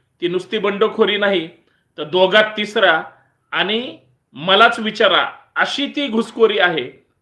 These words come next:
त्याच्यामुळं या बंडाचं लक्ष नुसत्या महाराष्ट्राचं नाही, तर देशाचं सुद्धा आहे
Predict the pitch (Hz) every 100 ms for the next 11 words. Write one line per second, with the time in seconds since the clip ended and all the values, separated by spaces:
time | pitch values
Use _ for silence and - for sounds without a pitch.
0 | - 156 185 196 214 202 185 202 196 196
1 | 196 196 214 190 196 - 208 240 - _
2 | _ _ _ 165 170 - 214 214 190 175
3 | 165 190 196 202 214 196 226 214 202 196
4 | 175 190 156 196 190 202 190 202 208 170
5 | 180 175 170